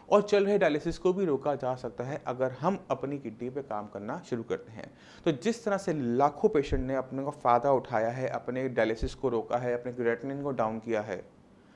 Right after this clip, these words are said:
आप भी कर सकते हैं। आपको बस ज़रूरत है अपनी किडनी पे काम करने की, अपनी खुद की डायलिसिस मशीन पे काम करने की। जिस दिन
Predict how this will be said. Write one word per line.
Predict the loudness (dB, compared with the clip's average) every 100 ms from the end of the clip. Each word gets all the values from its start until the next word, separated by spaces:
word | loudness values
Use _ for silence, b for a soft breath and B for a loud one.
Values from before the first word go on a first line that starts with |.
| B -4
आप | -4
भी | -2
कर | -2 -2
सकते | -4 -14 -18
हैं। | -20 -20 -20 B B
आपको | 0 2 2
बस | 2
ज़रूरत | 0 -2 -2 -2 -4
है | -6 -6
अपनी | -8 -6 -10
किडनी | -8 -8 -6
पे | -4 -4
काम | -2 -6
करने | -6 -8
की, | -8 -6 -4
अपनी | -4 -4 -4
खुद | -2 -2 -2 -4
की | -4
डायलिसिस | 2 2 2 -2 -6
मशीन | -8 -6 -8 -6
पे |
काम | -4 -4 -6
करने | -8 -8
की। | -8
जिस | -4 0
दिन | 0